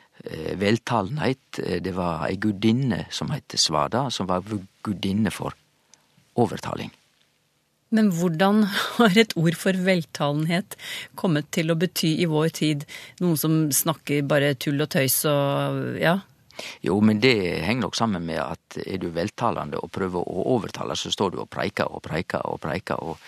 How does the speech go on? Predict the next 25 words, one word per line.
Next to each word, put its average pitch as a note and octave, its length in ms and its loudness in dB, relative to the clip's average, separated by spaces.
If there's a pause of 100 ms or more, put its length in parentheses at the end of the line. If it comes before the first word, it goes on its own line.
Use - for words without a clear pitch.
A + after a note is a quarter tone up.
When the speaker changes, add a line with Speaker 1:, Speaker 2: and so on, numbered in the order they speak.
(160)
Speaker 1:
det - 80 -8
er - 40 -10
ikke - 140 4
så D2+ 160 2
vanskelig F2+ 380 -2
å - 20 -20
tenke G2 260 -2
seg - 200 -8
at - 100 -14
det F#2 140 -2 (560)
har E2 180 0 (680)
etter - 200 -2
hvert - 480 -4 (400)
nærmest F2 720 -4
vært E2+ 320 -6
til - 160 -6
ordgyteri. F2 680 -4 (1500)
Speaker 2:
«Hei, C4 400 4
Språkteigen», B3 720 4
skriver F#3+ 480 2
Håkon F#3 340 2
Kvåle E3 460 0
Bakke. G3 380 0 (440)
«Slavisk, - 920 4 (100)
som F#3 380 0